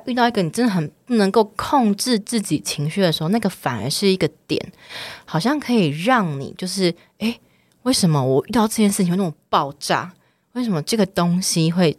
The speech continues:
成为我的地雷？就好像遇到这个事情，我就会失去控制、失去理智，我就变成野兽，我只能用情绪去回应了呢？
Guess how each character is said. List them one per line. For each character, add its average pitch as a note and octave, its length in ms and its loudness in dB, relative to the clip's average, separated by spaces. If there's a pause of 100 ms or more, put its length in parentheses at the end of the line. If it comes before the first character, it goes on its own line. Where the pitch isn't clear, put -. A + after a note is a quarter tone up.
成 D3 300 0
为 D#3+ 100 4
我 D#3+ 200 4
的 - 60 -2 (120)
地 D3+ 220 -2
雷？ - 340 -4
就 - 80 -2
好 C#3+ 140 -2
像 F#3 120 0 (120)
遇 C4 80 -6
到 G#3+ 120 2
这 G3+ 120 -4
个 F#3 80 0
事 F3 120 -4
情， E3+ 200 -6
我 D#3 40 -2
就 A#3+ 160 4
会 D4 80 -8 (540)
失 - 260 2
去 F4 140 6
控 B3+ 260 2
制、 B3+ 200 -4
失 B3 120 -2
去 B3 120 0
理 E3 240 -2
智， G3 220 -2
我 - 60 -4
就 F#3+ 120 0
变 G3+ 180 2
成 F3 80 2
野 E3 180 0
兽， C#3+ 320 0 (280)
我 G3 80 6
只 A3 240 0
能 D#3 200 0 (380)
用 C#4+ 180 4
情 G#3 380 0
绪 A#3+ 220 4
去 A3+ 180 2
回 D3+ 340 2
应 E3 220 0
了 D3+ 120 2
呢？ B2 280 -4